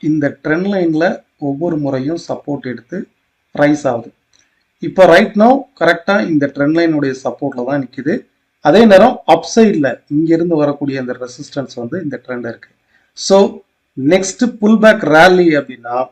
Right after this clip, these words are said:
இந்த ரேலி அப்படின்னாக்கா, இருபத்தி, இந்த ரெசிஸ்டன்ஸை பிரேக் பண்ணும்போது தான், இருபத்தி மூணாயிரத்தி எட்நூத்தி ஐம்பதை பிரேக் பண்-, பிரேக் அவுட் ஆகும்போது மட்டுமே ஒரு ஸ்ட்ராங்கான அப் ட்ரெண்ட் வந்து ஸ்டார்ட் ஆகும். அப்போ right now வந்து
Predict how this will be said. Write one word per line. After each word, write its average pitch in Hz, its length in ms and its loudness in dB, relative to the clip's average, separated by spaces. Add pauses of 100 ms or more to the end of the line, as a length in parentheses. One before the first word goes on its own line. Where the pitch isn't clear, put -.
(120)
இந்த 131 200 -6
ரேலி 160 400 2
அப்படின்னாக்கா, 127 720 -6 (560)
இருபத்தி, 170 400 -2
இந்த 151 260 0
ரெசிஸ்டன்ஸை 151 720 -4
பிரேக் 143 280 -4
பண்ணும்போது 117 340 -10
தான், 117 180 -14 (400)
இருபத்தி 165 360 0
மூணாயிரத்தி 139 500 -2 (100)
எட்நூத்தி 143 400 -8
ஐம்பதை 123 340 -8
பிரேக் 135 240 -8
பண்-, 127 240 -10 (120)
பிரேக் 139 180 -6
அவுட் 139 180 -8
ஆகும்போது 117 440 -8
மட்டுமே 147 600 -6 (360)
ஒரு 151 200 -2 (100)
ஸ்ட்ராங்கான 151 520 -2
அப் 123 220 -10
ட்ரெண்ட் 135 180 -10
வந்து 117 260 -12
ஸ்டார்ட் 123 320 -10
ஆகும். - 240 -14 (400)
அப்போ 170 160 0
right 226 320 4
now 233 180 4
வந்து 160 460 -2